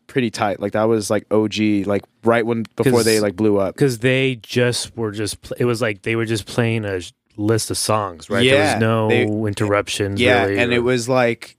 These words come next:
Speaker 1: it was raw. Like, all they would do is play the song from beginning to end, and it was, like, the classic jams, and it was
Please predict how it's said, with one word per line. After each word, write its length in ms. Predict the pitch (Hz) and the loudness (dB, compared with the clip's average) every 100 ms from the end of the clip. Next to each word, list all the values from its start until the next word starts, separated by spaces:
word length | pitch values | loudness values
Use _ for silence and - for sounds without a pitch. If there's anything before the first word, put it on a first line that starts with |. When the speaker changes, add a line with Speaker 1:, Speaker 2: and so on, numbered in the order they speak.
| - | -2
Speaker 1:
it 80 | 120 | -2
was 160 | 110 | -2
raw. 540 | 95 104 107 104 92 82 | -2 0 2 2 -2 -4
Like, 240 | 107 107 - | -4 -2 0
all 220 | 117 120 | 2 2
they 120 | 123 | 2
would 200 | 117 110 | 0 -2
do 400 | 107 117 123 123 - | 0 2 2 0 0
is 160 | 107 | -4
play 400 | - - 110 110 | -2 0 2 2
the 200 | - 104 | -2 -6
song 380 | - - 117 117 | -2 0 0 0
from 160 | 113 98 | -6 -6
beginning 420 | 101 117 120 123 | -2 0 0 -2
to 180 | 135 - | -4 -2
end, 460 | 110 104 104 98 - _ _ _ | 0 -2 -4 -8 -16 _ _ _
and 140 | 110 107 | 0 0
it 40 | |
was, 160 | 104 101 | 0 -2
like, 160 | 95 | -4
the 80 | 107 | -6
classic 500 | - 123 117 - 110 | -2 0 0 -2 -8
jams, 580 | - 110 110 107 107 - | -4 0 0 -2 -4 -4
and 180 | 110 107 | -2 0
it 40 | |
was 320 | 104 98 92 | 0 0 -6